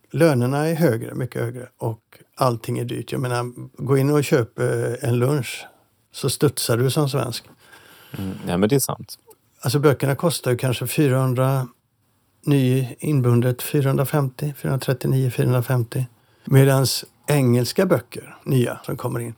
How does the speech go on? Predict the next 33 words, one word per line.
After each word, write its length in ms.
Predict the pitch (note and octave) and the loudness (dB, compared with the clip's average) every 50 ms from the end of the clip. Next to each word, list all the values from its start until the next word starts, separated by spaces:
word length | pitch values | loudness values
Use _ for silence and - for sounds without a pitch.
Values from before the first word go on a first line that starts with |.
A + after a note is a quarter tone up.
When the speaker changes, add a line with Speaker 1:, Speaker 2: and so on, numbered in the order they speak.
| - - _ | -18 -14 _
Speaker 1:
ligger 260 | - D3 C#3 B2 B2 | 0 0 2 2 2
på 100 | A2+ B2+ | 0 -2
tvåhundratjugonio, 800 | - - B2+ B2+ B2 A#2 A2 - C3+ C3+ C#3+ C#3 A#2 A#2+ C#3+ D3+ - - _ _ _ - | -2 0 0 0 0 0 -2 0 0 2 2 4 2 2 0 -2 -6 -12 _ _ _ -6
tvåhundratrettionio. 840 | - C3 B2 A#2+ A#2+ A2 - B2+ A#2+ - - B2+ B2 A#2 A2+ A#2+ D3 - _ _ _ _ _ _ _ | -2 0 0 0 0 0 -2 -6 -4 -2 0 0 2 2 2 0 -2 -4 _ _ _ _ _ _ _
Speaker 2:
Ja, 280 | - A#2+ A2+ G#2 G#2+ | 0 2 2 2 2
och 80 | A2+ G#2+ | 2 2
det 60 | G2 | 0
är 60 | G#2+ | 0
väl 100 | G#2 G#2 | 0 2
därför 240 | G2+ G#2 G2+ - - | 0 0 0 0 -2
de 120 | A2+ A2 G#2 | -2 0 0
är 60 | G2+ | -2
så, 220 | - - F2 E2 - | -2 -4 -6 -6 -8
de 260 | C#2 C2+ - G2+ G2+ | -8 -6 -4 -4 0
har 120 | G#2 A2 | 0 0
så 120 | A2 - F#2+ | 0 -2 -4
mycket 240 | E2 D#2+ - F2+ | -6 -6 -6 -6
engelskt 420 | F2+ F2+ F2 F2 F2 - - - - | -6 -6 -8 -10 -12 -14 -12 -12 -14
i 20 | |
butiken 440 | - - - - - G#2+ - - G2+ | -14 -14 -12 -10 -10 -10 -8 -8 -8
också, 260 | - - - - A2+ | -8 -8 -8 -10 -10
för 120 | - - - | -8 -8 -8
att 120 | - - | -8 -8
folk 440 | - - G2+ - D3+ - - - - - - D3+ - - - _ | -6 -4 -4 -4 -6 -10 -18 -20 -20 -18 -18 -18 -18 -20 -16 _
tycker 280 | - G2+ - - - | -10 -10 -8 -6 -6
att 300 | F2+ - - _ - - - | -6 -6 -8 _ -14 -14 -12
det 260 | D#2 - G2+ F#2 F2+ | -10 -8 -8 -8 -8
är 100 | F2 F2 - | -10 -8 -6
väl 140 | - G2 F#2 - | -4 -4 -4 -4
mer 340 | - - G#2 G2+ F#2+ F#2+ F2+ | -4 -2 0 0 2 2 2
attraktivt 580 | G2+ G#2 - - - - - - - - - | 0 0 -2 -4 -8 -6 -6 -8 -8 -8 -8
när 100 | - - | -10 -12
prisbilden, 640 | F2 - - E2+ - - - G#2 F#2 - - - | -10 -10 -10 -10 -10 -8 -8 -8 -6 -6 -8 -8